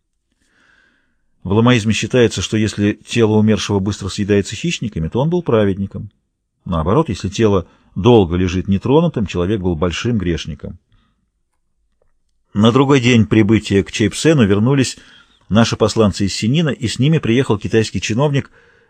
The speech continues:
присланный Амбанем нас приветствовать и передать письма, полученные на наше имя из Пекина. По обыкновению китаец не скупился на разные обещания и уверения в желании услужить нам.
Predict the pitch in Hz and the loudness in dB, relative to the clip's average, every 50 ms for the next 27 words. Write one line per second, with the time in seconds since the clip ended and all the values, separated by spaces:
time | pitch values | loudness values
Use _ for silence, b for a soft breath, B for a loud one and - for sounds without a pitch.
0 | _ _ _ - 110 117 113 - - 101 98 98 98 98 95 85 90 87 82 80 | _ _ _ 0 2 2 2 2 2 2 2 2 4 2 2 2 0 0 0 -2
1 | 82 82 82 - - 82 78 85 117 165 170 - - - 170 170 165 - - 151 | -2 -4 -6 -6 -8 -8 -2 0 0 0 0 -2 -2 -2 -2 -2 -2 -2 -6 -4
2 | 170 160 139 127 110 131 143 - _ 143 165 156 - 139 120 98 95 113 135 - | -2 -2 0 0 0 0 0 -2 _ -6 -4 -2 -2 -2 0 0 0 0 -2 -2
3 | - 113 110 101 95 92 107 101 - - 98 101 101 104 101 - - 101 92 - | 0 2 2 4 4 2 2 0 -2 -2 -2 0 0 0 -2 -2 -6 -10 -10 -10
4 | - 73 65 62 - - _ _ _ _ b b b b b b b b b b | -12 -12 -12 -12 -16 -20 _ _ _ _ b b b b b b b b b b
5 | b b b b b _ _ _ _ _ _ _ - 113 123 131 139 - 160 165 | b b b b b _ _ _ _ _ _ _ 2 4 4 4 4 4 4 4
6 | 180 190 175 165 147 - 180 - 156 143 135 - - 135 123 - - 135 - 139 | 6 6 4 2 2 0 2 4 4 4 4 4 0 -2 -4 -2 -4 -4 -2 0
7 | 120 101 - 110 110 107 107 101 92 101 101 92 101 95 - - 139 170 190 185 | 0 0 2 2 4 4 4 2 2 2 2 2 0 -2 -2 0 2 2 2 2
8 | 180 165 151 143 135 127 120 98 107 110 104 104 117 123 139 135 120 113 104 90 | 2 2 0 0 -2 -2 -2 -2 0 0 2 2 4 4 4 6 6 4 4 4
9 | 95 113 113 110 104 98 95 90 - 101 98 92 113 185 208 196 - 156 151 143 | 2 2 4 4 4 2 0 -2 -2 -4 -4 -2 -2 -2 -2 -2 -2 -2 -2 -2
10 | 135 131 131 | -2 -6 -8